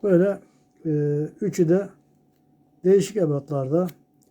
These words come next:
Yuvarlak ince, yuvarlak biraz daha kalın. Efendim, şunlar da yine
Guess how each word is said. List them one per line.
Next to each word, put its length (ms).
Yuvarlak 560
ince, 480
yuvarlak 500
biraz 260
daha 220
kalın. 380
Efendim, 540
şunlar 600
da 100
yine 360